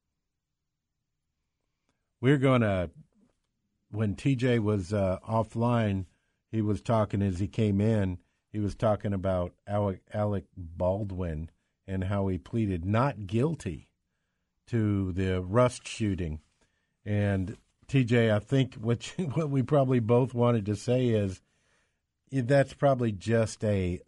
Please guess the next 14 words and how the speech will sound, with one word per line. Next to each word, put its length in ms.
lawyer. 720
Um, 500
that's 160
just 240
a, 280
a 80
lawyer 640
speak 480
for, 520
"I 160
want 260
this 240
thing 380
to 540